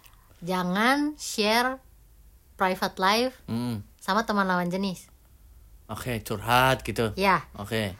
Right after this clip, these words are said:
Speaker 1: Karena, eh, share
Speaker 2: Curhat?
Speaker 1: priv-, kayak curhat tuh bikin ada keterikatan batin.
Speaker 2: Oke.
Speaker 1: Ngerti nggak?
Speaker 2: Mhm.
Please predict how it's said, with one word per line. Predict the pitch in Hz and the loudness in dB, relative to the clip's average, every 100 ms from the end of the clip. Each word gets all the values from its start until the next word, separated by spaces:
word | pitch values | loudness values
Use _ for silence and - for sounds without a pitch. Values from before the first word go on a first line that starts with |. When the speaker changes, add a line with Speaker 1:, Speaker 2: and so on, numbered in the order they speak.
| - | -16
Speaker 1:
Karena, | - 185 180 180 226 254 - - - | -4 -2 0 0 0 -2 -8 -20 -10
eh, | 214 190 180 180 180 180 180 180 180 175 175 | -4 -2 -2 -4 -4 -4 -4 -4 -4 -6 -6
share | - - 190 185 185 180 180 180 180 180 175 208 - - - - - - - - | -8 -6 -2 0 0 0 -2 -4 -4 -4 -8 -12 -20 -20 -12 -10 -10 -14 -20 -12
Speaker 2:
Curhat? | - 117 131 - - | -6 -2 -2 -2 -8
Speaker 1:
priv-, | - 170 - - | -4 -4 -6 -8
kayak | - 185 185 - - - - - - - - | -4 -2 -4 -6 -18 -20 -20 -20 -20 -20 -4
curhat | 226 202 190 196 - | 0 2 2 0 0
tuh | 294 | -2
bikin | 262 220 - 220 214 214 | -2 -4 -2 0 0 -2
ada | 220 190 190 196 - | -2 -2 2 2 2
keterikatan | - - 190 190 185 185 190 | -6 -4 -4 -4 -4 -2 -2
batin. | 175 165 220 214 160 - - | -4 -4 0 0 -2 -10 -12
Speaker 2:
Oke. | - 120 127 110 95 - - - | -6 -4 -2 -4 -6 -16 -20 -12
Speaker 1:
Ngerti | 175 156 175 | -10 -6 -6
nggak? | 147 | -4
Speaker 2:
Mhm. | 123 123 233 | -2 -2 -2